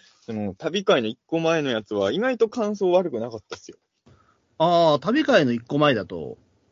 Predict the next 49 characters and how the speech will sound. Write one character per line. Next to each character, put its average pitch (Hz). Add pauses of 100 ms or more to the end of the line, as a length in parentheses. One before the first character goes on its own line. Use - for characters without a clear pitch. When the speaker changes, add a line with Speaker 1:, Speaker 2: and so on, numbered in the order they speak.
(140)
Speaker 1:
あ 101
の 107
ー、 107 (220)
な 113
ん -
だ 110
っ -
け。 98
<laughs> - (380)
あ 123
の、 -
二 -
人 214
で 135
話 156
し -
て 143
お 117
き -
た 113
い 104
こ 107
と 95
を 87
話 90
す。 -
Speaker 2:
<laughs> -
あ 135
あ、 131
そ 147
う -
か、 113
二 196
人 175
話 135
し -
て 101
お 95
き、 123
あ 139
れ、 220
Speaker 1:
あ 202
れ -
な 226
ん - (140)
か、 110
Speaker 2:
あ 117
れ 104
こ 95